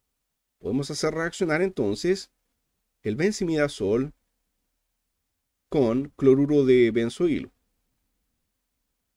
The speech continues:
Los cloruros de ácidos son electrófilos fuertes. El carbono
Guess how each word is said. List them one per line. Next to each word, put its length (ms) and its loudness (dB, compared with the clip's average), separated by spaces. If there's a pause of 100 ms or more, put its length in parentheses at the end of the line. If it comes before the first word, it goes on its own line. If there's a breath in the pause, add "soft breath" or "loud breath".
(2000)
Los 200 0
cloruros 420 2
de 140 2
ácidos 580 -2
son 440 -4
electrófilos 720 -2
fuertes. 540 -4 (680)
El 180 -8
carbono 720 0